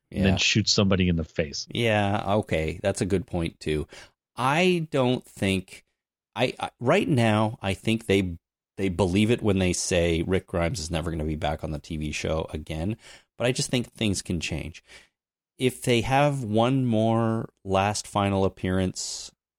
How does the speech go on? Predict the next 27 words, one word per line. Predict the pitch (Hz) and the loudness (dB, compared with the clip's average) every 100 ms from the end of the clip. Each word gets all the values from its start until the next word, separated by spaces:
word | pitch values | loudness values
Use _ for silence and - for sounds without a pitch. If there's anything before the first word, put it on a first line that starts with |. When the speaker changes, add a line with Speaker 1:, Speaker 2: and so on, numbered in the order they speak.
| _ _ | _ _
Speaker 2:
in | 104 104 | 0 2
this | 95 101 | 4 4
season | - - 95 95 98 101 123 - | 2 -2 -2 -2 -4 -6 -12 -16
for | - 95 | -2 0
the | 92 | 0
character, | - 90 90 - 95 92 - | 0 0 0 0 -2 -2 -4
and | 85 82 85 85 82 - - _ _ _ | -4 -2 0 -2 -4 -10 -20 _ _ _
they're | 92 90 85 | -4 0 0
just | 95 - | -2 -4
trying | - 95 95 | -2 0 0
to | 90 - 95 90 85 | -2 -2 0 2 0
hide | - 87 90 92 | -2 -2 0 0
that | 90 95 | 0 -2
from | - 98 | -4 -2
us, | 101 107 - - _ _ | -2 -4 -8 -14 _ _
then | 135 | -2
great. | 147 233 277 - - | 0 0 -2 -6 -6
I | 131 | 0
look | 160 160 | 0 0
forward | - 165 160 | 0 0 0
to | 156 | -2
that | 151 143 | -4 -4
surprise, | - 151 147 92 | -6 -2 -2 0
and | 92 | 0
I, | 98 107 | 0 -2
I | - 113 | -2 0
would, | 113 113 | 0 -2